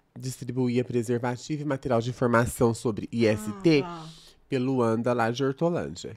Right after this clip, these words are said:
Speaker 1: que lá
Speaker 2: Aham.
Speaker 1: tem um serviço maravilhoso. Aliás, Hortolândia tem alguns serviços que são maravilhosos nessa área, sabe? Tanto de defesa pra mulher, como o ANDA, que trata de doença, de doenças infecto-contagiosas.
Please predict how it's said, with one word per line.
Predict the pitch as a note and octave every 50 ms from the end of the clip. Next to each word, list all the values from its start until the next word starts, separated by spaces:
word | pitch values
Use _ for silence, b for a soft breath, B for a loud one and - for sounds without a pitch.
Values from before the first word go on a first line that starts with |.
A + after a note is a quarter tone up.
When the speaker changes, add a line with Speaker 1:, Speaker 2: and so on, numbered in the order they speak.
| - -
Speaker 1:
que | -
lá | A#2+ A#2
Speaker 2:
Aham. | A2+ A2+
Speaker 1:
tem | A#2+ A#2+
um |
serviço | - - C3+ B2 B2 B2+ - - A#2
maravilhoso. | B2 B2 A#2+ B2 C3+ C3+ B2 - D#3 D3+ F#2+ F#2 - A#2
Aliás, | A#2+ C3 B2+ C#3+ C#3
Hortolândia | - C#3+ C#3 - C3+ A#2+ A#2+ A#2+ A#2+ -
tem | C#3+
alguns | B2+ B2 B2+ A#2
serviços | - B2+ A2+ A#2+ A#2+ - - B2 B2
que | - -
são | - C3
maravilhosos | B2 B2+ C#3 D#3 D3+ C#3 E3 D#3 D3+ B2 A#2+ A#2+ B2 C3 C3
nessa | C3+ B2+ C3+ - - D#3
área, | D#3+ D#3 A2 F#2 G2+ G2+ G#2+
sabe? | G2+ - - C3+ D3 E3+ G3+ B B B B B B B B B B B B B B B B _ _
Tanto | - C#3 C3 C3 -
de | D3 C3+ C#3
defesa | C3+ D3 C#3+ - C3 A#2 A#2 C3 -
pra | - A#2
mulher, | A#2+ B2+ B2 A#2+ A#2 A#2 A#2+ C3 C3+ C3+ C3+ b b b b b b b b b b b _ _ _ _ _ _ _ _ _
como | - B2 A#2 A#2+ B2
o | A#2 A#2
ANDA, | A#2 A#2 B2 C3+ C3 A#2 B2 A#2
que | - A#2
trata | - - A2 A2 - A#2+
de | G#2 G#2
doença, | A2 A#2 A2+ A2+ A#2 A#2 A2+ - A#2+ A#2 A2+ G#2 F#2+ B B B B B -
de | G#2+ G2+ A#2+ A#2 A2+ A2 A2 G#2+
doenças | G#2 A#2 A2+ A2 A2 G#2+ - - A2+ G#2+ - - -
infecto-contagiosas. | A#2 A2 - A2+ A2 - - - - - A#2+ A2 - A#2 A2 G#2+ - C3 B2 C3 C#3+ C#3 B2+ - - _